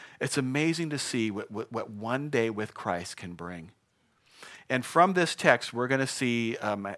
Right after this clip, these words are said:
three truths that, that can bring that thrill of hope when you're, when you're in a worry, worry, will, <laughs> weary world, when you're there in the darkness. Just one new day with Christ can bring. Okay,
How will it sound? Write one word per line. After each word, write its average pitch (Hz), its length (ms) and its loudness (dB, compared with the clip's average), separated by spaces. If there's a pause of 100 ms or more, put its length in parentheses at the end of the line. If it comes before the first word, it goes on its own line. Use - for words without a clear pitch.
three 139 300 -4
truths 139 540 -2 (380)
that, 120 280 -4
that 135 120 4
can 143 120 0
bring 190 220 6
that 135 160 8
thrill 127 220 0
of 107 100 0
hope 101 320 -2 (360)
when 127 180 0
you're, 120 140 2
when 135 380 -2
you're 165 200 6
in 156 80 6
a 127 40 2
worry, 123 280 2
worry, 123 480 -2
will, 117 260 0 (880)
<laughs> - 680 -6
weary 156 420 8
world, 127 580 4 (220)
when 127 200 0
you're 165 240 4
there 131 460 8
in 120 200 -4
the 113 80 -6
darkness. 110 680 0 (640)
Just - 220 -4
one 170 640 8 (340)
new 147 240 4
day 131 240 6
with 127 180 0
Christ 104 320 2
can 107 140 -4
bring. 101 360 -6
Okay, 95 280 -6